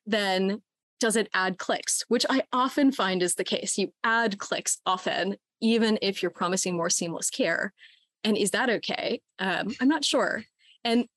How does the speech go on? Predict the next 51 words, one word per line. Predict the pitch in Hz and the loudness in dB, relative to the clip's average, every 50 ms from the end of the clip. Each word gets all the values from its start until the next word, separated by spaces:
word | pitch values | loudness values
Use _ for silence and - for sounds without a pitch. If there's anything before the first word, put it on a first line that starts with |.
| _ _ - | _ _ -6
I | 294 349 | -2 0
don't | 453 571 539 262 262 | 2 2 4 4 4
know | 254 240 240 240 240 | 6 6 4 4 4
that | 226 208 185 | 2 2 0
it's | - - | 0 -2
the | - | -2
software | 190 - - 185 185 - 196 190 | -2 0 0 -2 -2 -2 -2 -2
company's | - - 175 170 180 180 175 - | -2 -4 -6 -4 -4 -4 -4 -4
prerogative. | - - 175 180 180 190 175 - | -2 -2 0 0 0 -2 -4 -4
I, | - 214 214 - | -4 -4 -2 -2
I | 247 | 0
think | - 277 262 | 2 2 2
very, | 233 247 233 233 233 | 4 4 2 2 0
very | - - 214 214 208 | 0 2 2 2 2
astute | 202 - - - 208 190 | 2 0 0 -2 -4 -4
companies | - - - 180 - 190 180 175 175 170 | -6 -6 -8 -6 -4 -4 -2 -2 -2 -2
are | - - 190 185 | -2 -2 -2 -2
out | - - 175 175 - | -2 -2 -2 -4 -2
there | - 175 165 160 | -2 -2 -2 -2
thinking | 196 - - 220 190 - 196 185 | -4 -4 -4 -4 -2 0 0 0
about | 180 - - - | 0 -2 -2 -2
these | - 175 - - | -2 -2 -2 -2
questions | - - 151 - - 180 175 - | -4 -4 -4 -2 -2 -2 -2 -2
exactly | 175 - - - - - - 202 185 | -2 -2 -4 -4 -4 -2 -2 0 0
and | 185 185 | 0 -2
think | - 175 - | -2 -4 -4
about | 185 - 180 | -4 -4 -4
how | - - 180 | -4 -2 -4
to | 170 | -2
get | 175 165 170 - | -2 -4 -4 -6
to | - 175 | -6 -6
these | - 180 - | -4 -2 -2
state, | - - - 185 269 - - - - - - - - - - | -2 -2 -2 -2 -2 -4 -6 -8 -8 -14 -14 -14 -14 -8 -4
uh, | 196 208 190 - - | -2 -2 -2 -2 -2
to | - 226 | 0 2
these | 190 190 190 | 2 2 2
states. | - - 180 175 - - - - | 0 0 -2 -2 0 -2 -2 -2
I, | - 185 | -4 -4
I | 180 - - | -4 -2 0
work | 190 185 196 190 - | 0 0 0 2 0
with | 190 175 | 0 2
many | 190 185 214 214 208 208 202 196 | 2 2 4 4 4 2 2 0
people | 190 - 202 - - 180 | 0 0 -2 0 0 -2
who | 175 - 180 | 0 0 -2
I | 175 185 | -2 -2
think | - 190 196 | -2 -2 -2
are | 196 185 | -2 -2
very | 175 156 180 - 180 185 | -2 -2 -2 0 0 0
passionate | 175 - - - - 190 - - 196 202 | -2 -2 -2 -4 -2 -2 -2 0 0 0
about | 202 208 208 202 208 | 0 0 -2 -2 0
this, | 226 220 220 226 - | 0 2 2 2 0